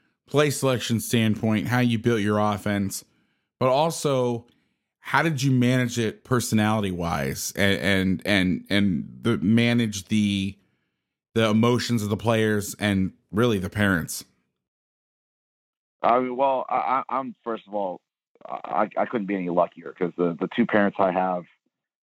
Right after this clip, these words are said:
Speaker 2: I mean, you couldn't ask for a better situation just with parents. I mean, they, they were so supportive and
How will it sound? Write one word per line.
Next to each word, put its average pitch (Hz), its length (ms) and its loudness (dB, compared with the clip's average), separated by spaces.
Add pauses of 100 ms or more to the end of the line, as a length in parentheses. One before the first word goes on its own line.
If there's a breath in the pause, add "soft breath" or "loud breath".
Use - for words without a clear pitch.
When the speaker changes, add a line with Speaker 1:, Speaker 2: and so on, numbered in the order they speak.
(480)
Speaker 2:
I 98 40 -4
mean, 107 140 2
you 110 120 2
couldn't 110 180 0
ask 104 320 2
for 98 100 -4
a 90 60 -8
better 92 200 -8
situation 90 600 -10
just 82 160 -16
with 87 120 -4
parents. 87 360 -4
I - 20 0
mean, 87 160 0
they, 95 160 4
they 101 140 2
were 98 260 0
so 98 160 2
supportive 95 540 -2
and 87 320 -6